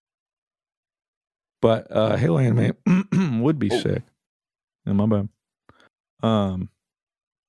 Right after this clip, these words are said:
Speaker 2: I just feel like it's what games just need now. I mean, you see it with League, you're seeing it with Genshin, you're seeing it with Halo. I mean, not even Halo. Halo's on a micro level compared to those shows.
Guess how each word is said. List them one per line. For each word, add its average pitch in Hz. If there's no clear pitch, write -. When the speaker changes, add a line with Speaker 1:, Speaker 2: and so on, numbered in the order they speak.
Speaker 2:
I 165
just 165
feel 277
like 233
it's 180
what 156
games 131
just 120
need 117
now. 101
I 107
mean, 123
you 123
see 160
it 156
with 143
League, 135
you're 107
seeing 135
it 117
with 123
Genshin, 120
you're 107
seeing 123
it 120
with 113
Halo. 117
I 117
mean, 131
not 143
even 113
Halo. 110
Halo's 120
on 107
a 92
micro 92
level 85
compared 90
to 82
those 85
shows. 87